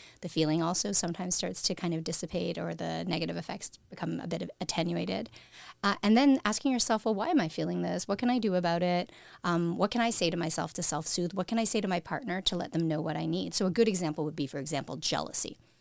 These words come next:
So maybe you see your partner talking to someone and you're overcome by jealousy. And most of us don't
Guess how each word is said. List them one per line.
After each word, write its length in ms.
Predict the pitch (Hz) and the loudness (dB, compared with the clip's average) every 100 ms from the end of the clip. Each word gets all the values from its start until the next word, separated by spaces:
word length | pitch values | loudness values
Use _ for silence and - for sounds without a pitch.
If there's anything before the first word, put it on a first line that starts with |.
| - - | -20 -4
So 120 | 202 | 2
maybe 160 | 190 196 | 4 6
you 80 | |
see 160 | 190 190 | 6 6
your 100 | 165 | 2
partner 320 | - 165 160 | 0 -2 -2
talking 240 | 151 143 151 | -2 -2 0
to 80 | |
someone 380 | 151 - 147 139 | 0 0 0 0
and 180 | 139 143 | 2 0
you're 220 | 143 170 - | -2 -6 6
overcome 440 | 233 226 196 180 | 8 8 2 0
by 140 | 160 151 | 2 2
jealousy. 500 | 147 - - - - - - - - | 0 -2 -4 -4 -8 -18 -18 -16 2
And 140 | 214 | 6
most 220 | 240 285 | 6 4
of 60 | 262 | 2
us 80 | 240 | 0
don't 240 | - 208 | 0 -4